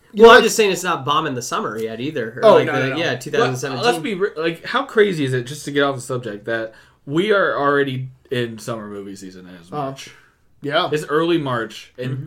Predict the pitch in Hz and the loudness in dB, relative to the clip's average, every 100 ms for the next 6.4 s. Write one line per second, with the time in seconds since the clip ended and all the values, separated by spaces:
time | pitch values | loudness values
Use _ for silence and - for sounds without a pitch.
0 | - 123 127 131 160 175 135 151 151 151 | -10 -6 -2 0 2 2 0 0 0 0
1 | 143 127 113 - 123 127 127 120 120 135 | -2 -2 -6 -6 -6 -6 -6 -6 -2 0
2 | 151 143 135 131 165 170 143 143 156 156 | 0 0 0 0 0 0 0 0 -2 -8
3 | 143 139 139 - 156 156 156 135 135 202 | -8 -8 -8 -8 -4 -4 -4 -2 2 4
4 | 302 285 302 214 214 302 294 151 135 147 | 4 2 -2 0 2 0 0 -2 -2 0
5 | 147 143 139 131 135 139 139 143 151 156 | 0 0 -4 -6 -6 -2 2 6 6 6
6 | 143 147 - | 4 -2 -4